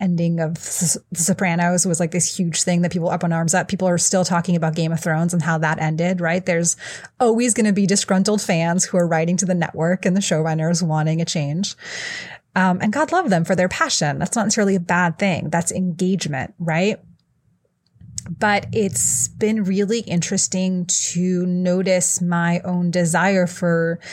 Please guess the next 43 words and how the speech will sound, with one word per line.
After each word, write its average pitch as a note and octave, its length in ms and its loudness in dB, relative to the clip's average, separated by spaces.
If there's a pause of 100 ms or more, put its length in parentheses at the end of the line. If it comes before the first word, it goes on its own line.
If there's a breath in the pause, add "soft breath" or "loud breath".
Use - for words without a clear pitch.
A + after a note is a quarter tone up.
(500 loud breath)
um, E3+ 680 2 (680)
for, F3+ 400 0
for F3 300 -4
people F#4+ 260 -2
pleasing, D#3+ 380 0
for E3+ 100 -2
people F#3+ 280 0
not F3+ 500 0
to, F3 840 0 (480 loud breath)
to C#4+ 120 2
always C4 300 2
just, - 300 0 (640 loud breath)
I'm G#3 200 -10
trying D#4+ 180 -6
to D#4 60 -6
think, - 400 -2
and G#3+ 160 0
I, G#3+ 120 2
and G#3+ 220 2
again, G#3+ 240 2
I'm G3 100 2
not G#3+ 200 0
sure G#3 160 0
I G3 40 2
have G3 160 0
all F3+ 80 2
the F3+ 140 0
answers. E3+ 340 -2
It's E3 100 0
something F#3 240 2
I'm F3 120 2
very F3 240 2
much F3 160 -2
sitting E3+ 320 0
with E3 180 0
and E3+ 120 0
I'm E3 80 -2
bringing E3+ 280 -2
to - 160 -2
you E3 120 -2
to D#3 80 -4
kind D#3 260 -4
of D#3 180 -4